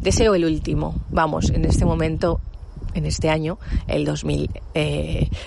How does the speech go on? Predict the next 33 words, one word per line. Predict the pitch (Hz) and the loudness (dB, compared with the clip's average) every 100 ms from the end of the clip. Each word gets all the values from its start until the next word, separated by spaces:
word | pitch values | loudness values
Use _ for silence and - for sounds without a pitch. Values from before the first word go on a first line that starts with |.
| - | 0
el | 151 165 | 2 2
dos | 139 | 0
mil | 151 151 | 0 0
veintiuno, | 156 165 165 165 180 | 0 2 2 2 0
estamos | - - - 156 - | -2 -4 -2 -4 -4
con | 156 147 | -4 -2
el | 147 | 0
iPhone | 147 - 170 170 | -2 -2 0 4
doce, | 185 233 185 | 2 4 2
que | - | 2
es | 160 | 0
el | 180 170 | 0 0
máximo, | - - - - 139 - | 0 -2 -4 -4 -4 -2
ya | 165 - | 0 0
la | - | 0
máxima. | 160 160 - - 170 190 | 0 0 -2 -2 2 2
Deseo | 233 - 311 | 4 4 6
el | |
iPhone. | 247 196 - 170 165 - - - - | 6 4 0 -4 -6 -8 -10 -10 -4
Y | 226 233 | 2 4
deseo | 240 - 370 | 4 4 4
el | 359 | 4
iPhone, | 381 - 370 | 2 0 0
y | 277 | 0
es | 277 | 0
algo | 359 | 0
que | 330 233 | 2 2
me | 202 | 4
había | 220 220 | 4 4
pasado | 202 - 202 | 0 2 0
hace | 202 | 0
unos | 165 151 | -2 0
meses. | 220 - 180 | 0 0 -2